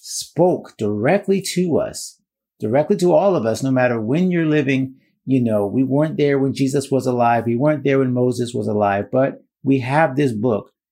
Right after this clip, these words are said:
that is directly from the mouth of God. And it says, "In the beginning" is the first three words. And so God must be really concerned and really, really think beginnings are important. And I think he put that in us.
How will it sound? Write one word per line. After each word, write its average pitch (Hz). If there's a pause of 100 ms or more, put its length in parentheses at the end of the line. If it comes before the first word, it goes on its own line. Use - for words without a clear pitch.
(200)
that 113
is 104
directly 131
from 151
the 131
mouth 123
of 113
God. 170
And 113
it 107
says, 98 (180)
"In 127
the 120
beginning" 113 (260)
is 110
the -
first 113
three 110
words. 95 (460)
And 131
so 127
God 190
must 180
be 135
really 220
concerned 123
and 120
really, 185
really 139
think 135
beginnings 131
are 110
important. 131
And 127
I 143
think 202
he 190
put 185
that 180
in 180
us. -